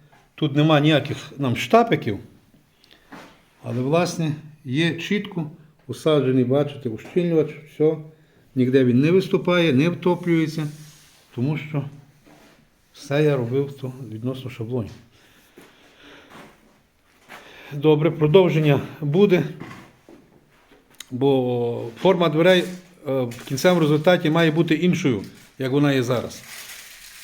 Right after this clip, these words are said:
Так, друзі, закінчили ми збирати полотна, починаємо збирати двері, оті <laughs> коробки.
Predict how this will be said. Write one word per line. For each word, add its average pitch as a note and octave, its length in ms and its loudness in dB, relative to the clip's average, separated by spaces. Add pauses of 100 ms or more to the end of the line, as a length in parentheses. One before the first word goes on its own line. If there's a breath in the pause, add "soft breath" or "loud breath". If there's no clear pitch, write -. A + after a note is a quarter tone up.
(1800)
Так, E3+ 180 -8
друзі, C#3+ 180 -6
закінчили F#3+ 580 -6
ми G3 280 -4 (440)
збирати F#3 480 -4
полотна, F3 440 -4
починаємо F3 520 -6
збирати D3 440 -8
двері, B2+ 320 -8 (200)
оті - 320 -10
<laughs> - 420 -12
коробки. - 440 -8